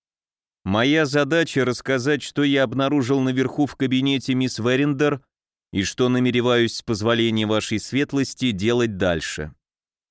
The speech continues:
Он заговорил о пятне на двери и сделанных выводах, тех самых, что представил главному инспектору Сигрову, но только в более учтивых выражениях.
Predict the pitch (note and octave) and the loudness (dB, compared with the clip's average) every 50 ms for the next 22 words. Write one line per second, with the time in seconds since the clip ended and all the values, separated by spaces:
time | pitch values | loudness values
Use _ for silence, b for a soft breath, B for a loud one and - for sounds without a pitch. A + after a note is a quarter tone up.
0 | _ _ _ _ _ _ _ _ - - D3+ E3 E3 C#3 C3+ D3 C#3 C3 C#3+ C#3 | _ _ _ _ _ _ _ _ -2 0 2 2 2 2 0 0 0 2 2 4
1 | C#3 C#3 C3+ C#3 C3+ C3 B2+ A#2+ - C3 A#2+ - - B2+ C3+ C3 B2+ A#2+ A2+ G2+ | 4 4 4 2 2 2 2 0 0 -2 -4 -4 -2 -2 0 2 2 2 0 0
2 | F#2+ G#2 G#2+ G2+ G#2+ A#2 C#3 C#3 C3 _ _ - G2 G#2 F#2 E2+ G2 B2 C3 C#3 | 0 0 0 0 2 0 0 -2 -4 _ _ -4 -2 -2 -2 -2 0 0 2 2
3 | C#3+ C#3+ D3 C#3+ C3+ - - C3+ E3 E3 B2+ G2+ D2 D2+ C#2+ - - - _ _ | 2 2 0 0 -2 -2 0 0 2 2 2 0 -2 -4 -8 -10 -14 -20 _ _
4 | _ - C3 C3 B2+ A#2 - - D3 D3+ D#3 D3+ D3 C3 - - - C#3 C3 A2+ | _ -2 0 0 0 0 0 -2 0 0 0 0 0 -2 -4 -4 -2 -2 -2 -2
5 | - C3+ A#2 - - - C#3+ C#3+ C3+ C#3 C3+ B2 G#2 A#2+ C3+ C#3 C3+ B2 B2 C3+ | -2 -4 -4 -4 -2 0 0 2 2 2 0 0 0 0 0 0 0 0 0 -2
6 | C3 C3 C3 B2+ A#2 - - - C3+ C3 A#2+ - - C3+ B2+ A#2+ - - - E3 | 0 0 0 0 -2 -4 -2 0 0 0 0 0 -2 -2 0 -2 -2 -2 -4 -2
7 | D#3 D#3 D#3 D#3 D3 D3+ D3+ C#3 b b b b _ _ _ - G#2 A2 B2 A2+ | 0 0 0 2 2 2 2 0 b b b b _ _ _ -4 0 0 0 2
8 | - F3 F3+ F3 - E3+ C#3+ B2+ A2+ C3 D#3+ D#3+ D3+ D3 C#3+ C3+ - - - C#3 | 2 0 0 0 0 0 -2 0 2 2 4 4 6 4 4 2 0 -4 -4 -2
9 | C3+ B2 B2+ - - A#2 A#2 A#2+ A2+ G2 F2+ F#2+ F#2 F2 E2+ E2+ E2 D#2+ E2 - | 0 0 0 -2 -2 0 0 2 2 0 0 0 0 0 0 -2 -2 -4 -6 -10
10 | - _ | -14 _